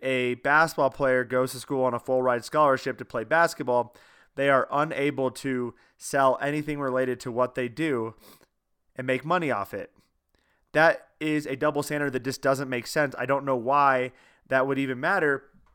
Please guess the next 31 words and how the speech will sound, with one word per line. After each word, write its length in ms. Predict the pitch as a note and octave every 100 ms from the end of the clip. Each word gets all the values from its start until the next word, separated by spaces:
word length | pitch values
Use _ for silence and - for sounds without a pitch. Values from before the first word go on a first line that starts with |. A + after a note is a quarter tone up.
| _ _ _ _
It 100 | C#3+
can 140 | D#3+ D#3
only 360 | D#3+ E3+ F3 D#3
benefit 440 | C#3+ D3 D3 C#3+
the 140 | B2
athlete, 420 | B2+ C#3 - A#2+ -
in 120 | B2
my 160 | A#2
personal 400 | A#2 B2+ A#2 B2
opinion. 400 | A2 C#3+ C#3 A#2
So 260 | G#2 B2 A2+ - - -
I'm 60 |
a 80 | C3
big 240 | A#2 D#3+
fan 240 | D#3 D3 D3
of 220 | C#3 A#2+ - _ -
the 80 |
ability 360 | C#3+ A#2+ C#3 C#3
to 60 | B2+
have 240 | C3+ B2+
name, 220 | B2+ C3+
image, 220 | B2+ B2
likeness. 360 | C3 C#3+ D3 C#3
I'm 120 | - D3
not 120 | G#3+
necessarily 300 | G#3+ G#3+ F#3
a 40 |
fan 260 | D#3+ E3+ E3
of, 200 | D#3 B2+ - -
of 260 | C#3 B2+
paying 540 | - C3 C#3 D3+ E3